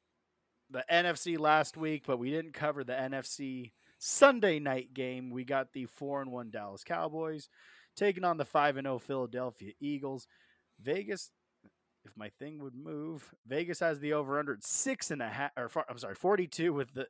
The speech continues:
Eagles favored at minus six and a half. I took the Eagles. You took the Cowboys.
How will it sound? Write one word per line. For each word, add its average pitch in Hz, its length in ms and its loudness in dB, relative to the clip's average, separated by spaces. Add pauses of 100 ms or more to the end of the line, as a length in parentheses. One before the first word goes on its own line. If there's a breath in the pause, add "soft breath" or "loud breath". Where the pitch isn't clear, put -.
Eagles 175 320 -6
favored 156 320 -2
at 117 80 -12
minus 131 340 -10
six - 260 -10
and 104 100 -16
a - 20 -10
half. 127 360 -4 (640)
I 196 120 8
took 190 240 0
the 165 80 -8 (100)
Eagles. 131 340 -6
You 147 100 -4
took 131 220 -10
the 104 60 -16
Cowboys. 104 840 -6